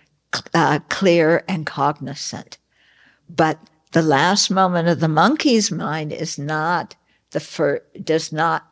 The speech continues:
is not the substantial cause of the first moment of the human mind,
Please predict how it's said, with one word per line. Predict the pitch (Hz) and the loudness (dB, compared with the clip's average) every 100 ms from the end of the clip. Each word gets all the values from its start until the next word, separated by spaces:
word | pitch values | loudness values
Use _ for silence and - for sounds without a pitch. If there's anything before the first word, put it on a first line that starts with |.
| - | -4
is | 160 175 | -2 2
not | 170 180 | 2 2
the | 156 | 0
substantial | 165 - - - 135 147 143 - | -4 -6 -8 -8 -8 -10 -10 -14
cause | - 123 160 - _ - _ | -12 -10 -10 -10 _ -20 _
of | 165 156 | 0 0
the | 151 | 0
first | 143 - 147 143 - - - _ | -8 -4 -4 -4 -6 -8 -14 _
moment | 185 151 143 135 | -4 -4 -4 -8
of | - - | -10 -12
the | 147 | -12
human | 147 143 139 143 | -10 -10 -10 -10
mind, | - - | -12 -14